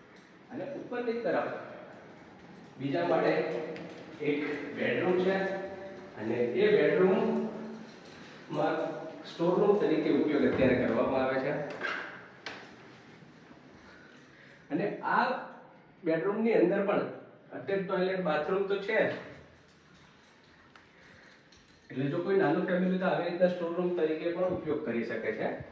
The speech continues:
અને અહીંયા ઉપરની તરફ તમને ટેરેસ એક્સેસ થશે. અને ટેરેસ પણ એટલો સ્પેશિયસ છે કે તમે ટેરેસ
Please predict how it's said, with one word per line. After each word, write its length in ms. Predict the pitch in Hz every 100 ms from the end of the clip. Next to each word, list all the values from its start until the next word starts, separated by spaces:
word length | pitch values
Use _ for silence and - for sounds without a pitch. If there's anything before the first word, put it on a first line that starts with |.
| - - - - - - - - - -
અને 140 | 127
અહીંયા 200 | 143 147
ઉપરની 460 | - - 226 226 220
તરફ 420 | 214 202 - -
તમને 580 | 156 165 147 139 - - - - - - - - - -
ટેરેસ 320 | 131 135 160
એક્સેસ 460 | 147 135 170 160 -
થશે. 200 | 147 175 - - - - - -
અને 120 | 127
ટેરેસ 380 | 117 156 156 -
પણ 120 | 170
એટલો 200 | 156 170
સ્પેશિયસ 460 | 175 147 135 196 190
છે 240 | - 139 - - - -
કે 80 | 143
તમે 340 | 139 151 160 156 -
ટેરેસ 360 | 135 139 170